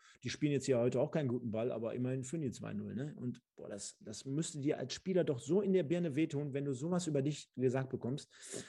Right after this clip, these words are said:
Und ja, man hat trotzdem weitergespielt.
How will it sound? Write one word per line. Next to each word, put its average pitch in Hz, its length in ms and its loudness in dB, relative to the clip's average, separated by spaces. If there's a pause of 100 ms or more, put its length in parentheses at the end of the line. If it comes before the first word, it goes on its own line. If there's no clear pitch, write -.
(180)
Und 127 440 6 (340)
ja, 151 360 6
man 131 120 4
hat 123 180 4
trotzdem 139 260 0
weitergespielt. 131 680 2